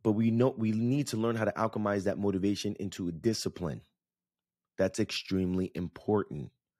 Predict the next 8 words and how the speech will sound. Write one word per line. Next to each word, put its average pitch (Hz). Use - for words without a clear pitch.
If 92
we 90
don't, 127
if 92
we 104
don't 117
do 139
that, 113